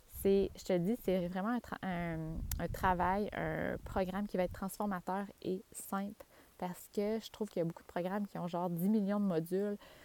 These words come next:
que ça finit plus, que t'as, t'es rendu au module cinq puis tu sais même plus quoi faire tellement qu'il y a trop d'actions à faire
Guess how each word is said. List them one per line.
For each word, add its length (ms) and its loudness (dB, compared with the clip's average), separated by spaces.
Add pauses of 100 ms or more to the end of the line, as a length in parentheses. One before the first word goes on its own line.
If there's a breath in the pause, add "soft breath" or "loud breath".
(120)
que 120 0
ça 180 2
finit 320 4
plus, 260 0
que 220 4
t'as, 320 8
t'es 120 0
rendu 220 2
au 60 6
module 340 4
cinq 260 -4
puis 100 -4
tu 80 -12
sais 140 2
même 220 4
plus 160 0
quoi 180 2
faire 200 0
tellement 320 -2
qu'il 120 -2
y 20 2
a 40 0
trop 240 2
d'actions 380 0
à 60 -4
faire 220 0